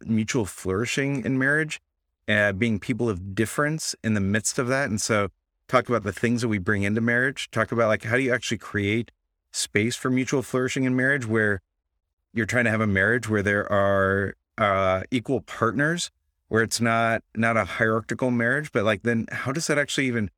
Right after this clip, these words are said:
practically work itself out? And even, I love, we get into a bit of the messiness of seasons where one partner sacrifices in order to let another partner flourish.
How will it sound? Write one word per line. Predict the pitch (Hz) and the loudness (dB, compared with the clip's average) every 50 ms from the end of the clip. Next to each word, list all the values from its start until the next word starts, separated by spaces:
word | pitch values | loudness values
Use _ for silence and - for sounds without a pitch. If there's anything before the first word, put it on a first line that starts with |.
| _ _ _ _ _ _ _ | _ _ _ _ _ _ _
practically | - 131 123 127 - - 135 - 135 127 | 0 2 2 2 2 -2 -2 0 0 0
work | 117 110 107 113 117 - - | 2 2 0 0 0 0 -2
itself | 110 - - - 104 95 - - | -2 -2 0 0 0 0 0 0
out? | 107 110 113 101 90 - - - _ _ _ _ _ _ _ _ _ _ | 2 2 2 0 -2 -6 -14 -20 _ _ _ _ _ _ _ _ _ _
And | - 127 | 0 0
even, | 131 131 131 127 - | 2 2 2 0 0
I | - | 0
love, | 127 123 127 131 135 135 120 107 | 2 2 2 2 2 0 -2 -2
we | - 110 131 107 | -2 -2 0 0
get | 120 127 120 | 0 0 0
into | 127 120 - - 117 | 0 -2 -2 -2 -2
a | 104 | 0
bit | 95 117 113 - | 0 0 0 0
of | 113 101 90 | -2 -2 -2
the | 104 101 | -2 -2
messiness | 95 95 104 110 110 - - 139 139 147 143 - - | 0 0 0 0 0 0 -2 -2 -2 -4 -4 -6 -6
of | 98 | -6
seasons | - - - 117 113 113 113 143 151 151 151 - - - _ _ _ _ _ _ _ - | -6 -4 -2 -2 -2 -2 -2 -2 -2 -2 -4 -6 -8 -10 _ _ _ _ _ _ _ -2
where | 113 110 | 0 0
one | 101 98 113 120 120 | 2 2 0 0 -2
partner | - - 120 120 107 113 104 | -2 -2 -2 0 0 0 -2
sacrifices | 90 - - - 101 110 - - 127 - - 123 123 123 - 139 143 135 123 110 - | -2 -2 -2 -2 -2 -2 -2 -4 -4 -2 0 -2 -2 -2 -2 -4 -4 -4 -6 -6 -4
in | 113 101 | -2 -2
order | 104 110 117 117 104 | 0 0 0 -2 -4
to | - 117 | -2 -2
let | 110 107 - - | 0 0 0 -2
another | 104 95 98 98 104 104 113 107 | -2 -2 -2 -2 0 0 -2 -4
partner | - - - 107 95 104 95 | -2 -2 -4 -2 -2 -4 -6
flourish. | - - - 98 101 110 127 143 143 - - - | -6 -6 -4 -2 0 0 0 -2 -2 -6 -8 -12